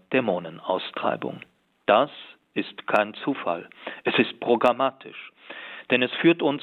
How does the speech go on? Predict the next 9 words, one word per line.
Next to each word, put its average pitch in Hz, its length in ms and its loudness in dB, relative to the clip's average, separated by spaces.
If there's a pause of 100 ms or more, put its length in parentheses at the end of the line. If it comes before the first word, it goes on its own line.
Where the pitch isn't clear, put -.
(160)
unmittelbar 117 720 0
ins 107 200 -8 (260)
Zentrum 143 480 0
der 98 180 2
Sendung 120 540 2
und 104 180 -6
des - 180 -4
Wirkens 98 440 0 (120)
Jesu. 87 320 -4